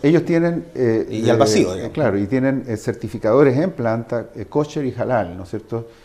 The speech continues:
Speaker 1: Uno para el mundo, eh, judío y el otro para el mundo musulmán, que tiene requerimientos de, de procesamiento muy específicos. Y entonces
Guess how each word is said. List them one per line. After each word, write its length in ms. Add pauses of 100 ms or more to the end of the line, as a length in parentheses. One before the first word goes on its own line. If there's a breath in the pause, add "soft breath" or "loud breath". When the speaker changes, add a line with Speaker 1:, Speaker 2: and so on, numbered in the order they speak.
(160 loud breath)
Speaker 1:
Uno 240
para 160
el 80
mundo, 760
eh, 240
judío 420
y 60
el 80
otro 200
para 100
el 60
mundo 260
musulmán, 580
que 120
tiene 200
requerimientos 680
de, 240
de 320
procesamiento 760
muy 220
específicos. 680 (580 soft breath)
Y 120
entonces 420